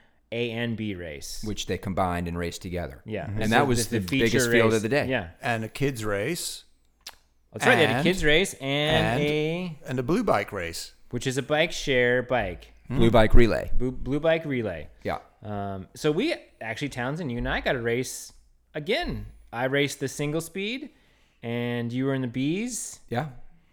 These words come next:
Speaker 1: And
Speaker 2: I think we both finished second in our races.
Speaker 1: We did.
Speaker 2: Yeah.
Speaker 1: Uh, although I'm gonna just go ahead and say that me and Brian crushed you all, but that's okay, 'cause
Speaker 2: Yeah, you
Speaker 1: we're,
Speaker 2: did.
Speaker 1: we're Cat threes in a B field, so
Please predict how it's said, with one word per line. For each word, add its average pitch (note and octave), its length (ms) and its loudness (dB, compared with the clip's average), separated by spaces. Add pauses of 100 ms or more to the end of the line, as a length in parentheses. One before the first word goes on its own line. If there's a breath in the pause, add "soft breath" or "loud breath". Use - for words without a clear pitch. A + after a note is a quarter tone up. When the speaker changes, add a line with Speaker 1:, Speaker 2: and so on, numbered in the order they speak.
(200)
Speaker 1:
And A2+ 600 -8
Speaker 2:
I - 40 -6
think A2+ 120 -6
we B2+ 60 -4
both B2 260 0
finished C#3 360 -4
second - 500 -4 (220)
in G#2 140 -2
our F2+ 140 0
races. F#2 260 0
Speaker 1:
We A2 40 -4
did. B2 400 0 (140)
Speaker 2:
Yeah. C3+ 140 -12 (260)
Speaker 1:
Uh, G2 400 -8 (260)
although G#2+ 520 -4
I'm G#2 220 -6
gonna G2+ 180 -8
just G2 300 -14
go G#2 100 -6
ahead G2 120 -8
and G2 100 -10
say G2 180 -8
that F#2+ 340 -10
me G#2+ 160 -6
and G2+ 100 -6
Brian G2 340 -6
crushed D#3+ 380 -8
you F#2+ 120 -6
all, F2 240 -6
but F#3 140 -12
that's G#3 180 0
okay, D3+ 360 -2
'cause A#2 140 -2
Speaker 2:
Yeah, A#2 60 2
you B2 60 0
Speaker 1:
we're, A#2 80 4
Speaker 2:
did. D#3 280 2 (180)
Speaker 1:
we're D3 120 4
Cat D3+ 320 6
threes C3 500 2 (160)
in C3+ 160 0
a A#2+ 40 2
B A#2+ 220 0
field, G2 560 -2
so F#2 520 -4